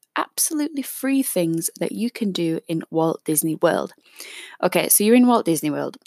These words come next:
and you want to see if they offer anything for free.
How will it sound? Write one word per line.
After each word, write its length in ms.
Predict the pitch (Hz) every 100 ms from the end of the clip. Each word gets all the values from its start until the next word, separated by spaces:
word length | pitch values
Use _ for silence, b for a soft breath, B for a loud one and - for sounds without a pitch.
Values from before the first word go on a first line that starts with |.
| -
and 160 | 175 165
you 280 | - 175 240
want 220 | 254 240
to 80 | 226
see 320 | - 185 180
if 220 | - 160 -
they 160 | 160 -
offer 300 | 165 - 170 - _ _ _ -
anything 540 | 330 277 208 190 185
for 140 | - 185
free. 360 | - 160 147